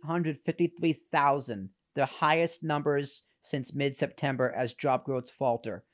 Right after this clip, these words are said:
Economists say that without another stimulus package, the U S economy will continue to slow, or it will crash, to p-, put it bluntly. Despite earlier optimism that a nine hundred eight billion bipartisan proposal will pass that we talked about last week, I believe,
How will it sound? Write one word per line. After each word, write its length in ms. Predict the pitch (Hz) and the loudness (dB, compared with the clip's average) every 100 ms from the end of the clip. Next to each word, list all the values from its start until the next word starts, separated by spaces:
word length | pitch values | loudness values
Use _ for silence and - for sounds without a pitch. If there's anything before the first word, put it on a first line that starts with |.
| _ _ _ _ _ - | _ _ _ _ _ -10
Economists 580 | 139 175 190 202 196 - | 0 4 6 4 0 0
say 240 | 170 165 | 0 2
that 180 | 160 151 | 0 0
without 420 | 151 - 175 - | -2 4 4 4
another 260 | 165 170 185 | 2 2 2
stimulus 340 | - 185 160 | 0 0 0
package, 480 | - 156 139 147 123 | 4 4 4 -2 -4
the 80 | 156 | 0
U 100 | 165 | 2
S 140 | 156 | 2
economy 380 | - - 156 156 | -2 0 0 2
will 80 | 143 | 0
continue 360 | 139 - 151 | 0 0 0
to 80 | 151 | 0
slow, 500 | 143 - 196 180 107 - _ _ _ _ _ | -4 -4 0 2 0 -6 _ _ _ _ _
or 160 | 135 127 | 0 2
it 60 | |
will 140 | 127 147 | 4 2
crash, 720 | - 202 185 117 - - - _ - | 0 2 2 2 -2 -6 -8 _ -20
to 100 | - | -12
p-, 140 | 143 - | -10 -4
put 120 | 135 | -2
it 120 | 135 | -2
bluntly. 560 | - 170 160 117 104 - _ _ _ _ _ _ _ _ _ _ _ _ _ - | 2 2 2 0 -6 -8 _ _ _ _ _ _ _ _ _ _ _ _ _ 0
Despite 560 | 160 - - 214 247 247 - | 2 2 -2 0 0 -2 -2
earlier 340 | 208 220 196 - | 2 2 2 6
optimism 600 | 202 247 - 170 156 165 | 4 4 0 0 2 0
that 160 | 156 | 0
a 40 | 156 | 2
nine 260 | 165 185 | 4 4
hundred 280 | 202 196 185 - | 4 2 2 2
eight 300 | 180 147 113 | 0 0 0
billion 360 | 175 208 214 | 2 4 0
bipartisan 640 | 165 185 180 180 185 180 165 | 0 2 2 2 0 0 -4
proposal 400 | 151 175 180 156 | 0 4 4 2
will 80 | 160 | -4
pass 440 | 190 233 185 170 | 0 2 2 2
that 100 | - | -2
we 60 | 156 | 2
talked 180 | 165 165 | 2 2
about 100 | 156 | 2
last 280 | 185 233 - | 2 2 0
week, 120 | 151 | -2
I 60 | 135 | -2
believe, 440 | 123 127 135 156 | -2 -2 -2 -4